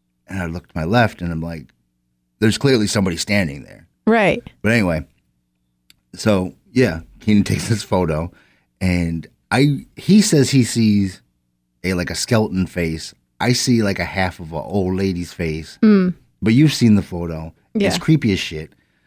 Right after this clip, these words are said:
Speaker 1: Um,
Speaker 2: Oh, speaking of, I did wanna show you guys a photo. I lied that nothing happened, but I, if I still have it. But it is a creepy photo. I, I see a s-, half face, but I do see the skeleton piece too.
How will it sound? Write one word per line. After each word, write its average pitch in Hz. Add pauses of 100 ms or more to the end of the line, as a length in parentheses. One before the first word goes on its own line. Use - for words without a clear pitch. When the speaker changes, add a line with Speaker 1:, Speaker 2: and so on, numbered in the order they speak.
(240)
Speaker 1:
Um, 73 (1120)
Speaker 2:
Oh, 311
speaking 302
of, 233
I -
did 240
wanna 233
show 214
you 208
guys 190
a 185
photo. 185
I 175
lied 180
that 185
nothing 180
happened, 185
but - (140)
I, 196
if -
I 196
still 185
have -
it. - (180)
But 220
it 277
is 359
a 381
creepy 302
photo. 269
I, 330 (120)
I 339
see 440
a -
s-, -
half 294
face, 277
but 247
I 247
do 285
see 302
the 240
skeleton 220
piece -
too. -